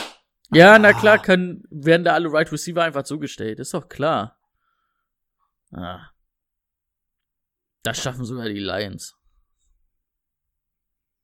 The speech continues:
Speaker 2: Gut, genug aufgeregt. Chargers, Bye Week. Ähm, haben wir schon mal was Neues gehört von Allen?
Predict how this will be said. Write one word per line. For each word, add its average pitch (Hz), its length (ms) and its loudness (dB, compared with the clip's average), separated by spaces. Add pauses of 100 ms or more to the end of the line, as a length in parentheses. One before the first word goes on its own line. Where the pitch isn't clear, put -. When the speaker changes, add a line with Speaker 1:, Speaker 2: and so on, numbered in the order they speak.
(580)
Speaker 2:
Gut, 92 360 -8 (120)
genug 95 260 -10
aufgeregt. 87 520 -8
Chargers, 104 460 -4
Bye 101 260 0
Week. 107 300 -6 (760)
Ähm, 98 680 -2 (2500)
haben 110 200 -10
wir 131 100 -4
schon 143 160 -8
mal 143 140 -4
was 127 200 -6
Neues 120 680 -4
gehört 123 640 -8
von 101 800 -6
Allen? 240 680 -8